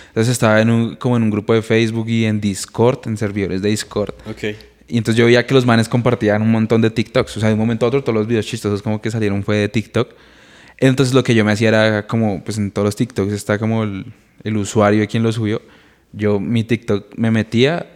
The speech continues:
Speaker 1: y buscaba de una ese usuario y me metía a ese video y a darle like. Entonces, las primeras dos meses que usé TikTok era solo a buscar directamente esos videos. Así el inicio de TikTok fue cambiando de a lo que ellos quisieran mostrarle a uno a como solo ese tipo de,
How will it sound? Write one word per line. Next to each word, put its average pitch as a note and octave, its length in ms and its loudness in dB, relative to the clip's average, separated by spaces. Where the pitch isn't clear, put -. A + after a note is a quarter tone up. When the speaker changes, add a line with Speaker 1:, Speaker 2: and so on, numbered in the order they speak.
Speaker 1:
y A2 140 -2
buscaba G2+ 360 0
de A2 60 2
una G#2 160 0
ese G#2 100 -2
usuario A2+ 320 0
y C#3 40 -2
me A#2+ 100 -4
metía G2+ 320 0
a G#2+ 40 2
ese A2+ 140 2
video A#2 360 0
y B2+ 80 -4
a G2+ 120 -4
darle F2+ 280 -8
like. G#2+ 340 -4
Entonces, A2 140 2
las A#2+ 120 4
primeras A2 540 0
dos B2+ 380 2
meses C3 200 0
que C#3 100 -2
usé A#2 100 4
TikTok A#2+ 320 -2
era G#2 120 2
solo G#2+ 180 0
a - 20 4
buscar A2 500 0
directamente A2 540 0
esos A2+ 180 -4
videos. G2 380 -4
Así A2+ 220 0
el G#2+ 80 2
inicio A2+ 320 2
de A2+ 60 -10
TikTok A#2 320 -4
fue G#2 120 -2
cambiando G#2+ 380 -2
de A2 100 0
a A2 60 0
lo A2 140 -2
que - 80 -4
ellos F#2+ 180 -2
quisieran G#2+ 260 -2
mostrarle G#2 360 -2
a G#2 40 0
uno B2+ 200 -2
a A#2+ 100 -10
como F#2+ 300 -8
solo A#2 280 4
ese A2+ 140 2
tipo A2+ 380 2
de, A#2 540 -2